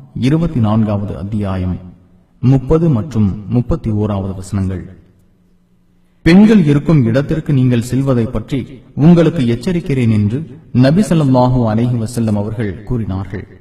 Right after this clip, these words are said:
அப்போது ஒரு நபி தோழர், கணவனின் நெருங்கிய உறவினர் அப்பெண்ணிடம் செல்லலாமா என்று கேட்டார். அதற்கு நபி அவர்கள்,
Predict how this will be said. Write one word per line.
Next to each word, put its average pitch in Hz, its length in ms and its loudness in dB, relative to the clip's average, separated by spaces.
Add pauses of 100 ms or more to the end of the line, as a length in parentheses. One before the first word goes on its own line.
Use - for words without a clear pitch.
(720)
அப்போது 156 480 0
ஒரு 117 140 -2
நபி 117 240 0
தோழர், 104 520 -8 (340)
கணவனின் 196 520 6
நெருங்கிய 160 420 2
உறவினர் 120 800 -2
அப்பெண்ணிடம் 151 640 0
செல்லலாமா 117 500 0
என்று 101 180 -4
கேட்டார். 95 580 -10 (720)
அதற்கு 123 400 -2
நபி 117 240 0
அவர்கள், 123 520 -4